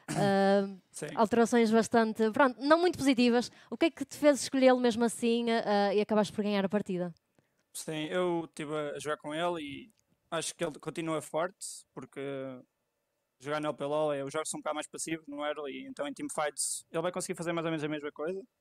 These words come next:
Speaker 2: Em vez de dar flash ulti, uma pessoa dá, eh, flash ulti, dá uma pessoa dá flash ulti e depois dá o, o, usa o W. É um bocadinho mais fraco, mas, e não tem tanto range, mas acho que continua a ser bom na mesma.
Speaker 1: Continu-
Speaker 2: Tirando contra o lane no early game.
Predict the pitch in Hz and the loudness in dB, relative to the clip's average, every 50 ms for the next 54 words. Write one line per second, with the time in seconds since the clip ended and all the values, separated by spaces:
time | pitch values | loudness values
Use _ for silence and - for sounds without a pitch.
0 | _ _ _ _ _ _ _ - 165 165 180 175 175 170 - - 175 165 160 - | _ _ _ _ _ _ _ -8 -4 -2 -2 0 -2 -4 -4 -4 -4 -4 -2 -2
1 | 170 143 165 165 156 151 - - 156 147 156 156 151 151 147 143 143 - _ _ | -6 -6 -6 -8 -8 -8 -6 -6 -6 -4 -4 -2 -2 -2 -2 -4 -6 -10 _ _
2 | _ _ _ _ _ _ _ _ _ _ _ _ _ - 170 156 151 151 147 147 | _ _ _ _ _ _ _ _ _ _ _ _ _ -10 -6 -4 -4 -2 -4 -4
3 | 143 - - 160 156 - 165 135 160 147 143 156 156 156 - - - 143 147 151 | -6 -10 -10 -10 -8 -8 -8 -8 -6 -8 -6 -6 -8 -8 -8 -8 -6 -4 -4 -4
4 | - - 160 151 147 - 160 170 190 - 208 202 190 160 139 - 151 135 151 147 | -4 -4 -4 -4 -4 -4 -6 -6 -6 -6 -6 -10 -10 -12 -12 -10 -6 -2 -2 -2
5 | 147 147 - 151 151 135 151 - 151 139 147 143 131 143 160 165 165 180 202 - | -2 -4 -8 -12 -14 -14 -14 -14 -12 -8 -8 -8 -4 -4 -4 -4 -6 -8 -14 -14
6 | _ _ _ _ _ _ _ _ _ _ _ _ - - 196 214 214 220 233 226 | _ _ _ _ _ _ _ _ _ _ _ _ -6 -4 -2 -2 -2 -2 -2 -2
7 | 240 240 233 220 202 - - - 175 190 220 233 _ _ _ _ _ _ _ _ | -2 -2 -2 -2 -2 -2 -4 -2 -2 -2 -2 -4 _ _ _ _ _ _ _ _
8 | _ _ _ _ _ - 185 190 190 190 190 190 185 - - 214 175 190 190 208 | _ _ _ _ _ -8 -4 -2 0 0 0 0 0 -2 -4 -4 -4 -4 -4 -4
9 | 196 196 190 175 - 156 165 180 190 202 - 208 - - - - - - _ _ | -4 -4 -4 -6 -6 -6 -4 -4 -4 -6 -12 -16 -20 -18 -18 -16 -16 -18 _ _
10 | - 185 185 - - - 190 175 - 170 165 160 - 156 160 160 165 170 165 143 | -8 -8 -8 -8 -10 -10 -12 -12 -10 -10 -10 -10 -8 -10 -8 -8 -6 -6 -6 -8
11 | 127 131 _ _ _ _ _ _ _ _ _ _ _ _ _ _ _ _ _ - | -8 -12 _ _ _ _ _ _ _ _ _ _ _ _ _ _ _ _ _ -4
12 | 190 180 180 170 - 175 165 - 165 160 151 156 160 170 170 160 143 147 143 135 | -2 0 0 0 -2 -4 -4 -2 -2 0 0 0 -2 -2 -4 -6 -8 -8 -10 -10
13 | 135 147 160 156 | -10 -10 -12 -12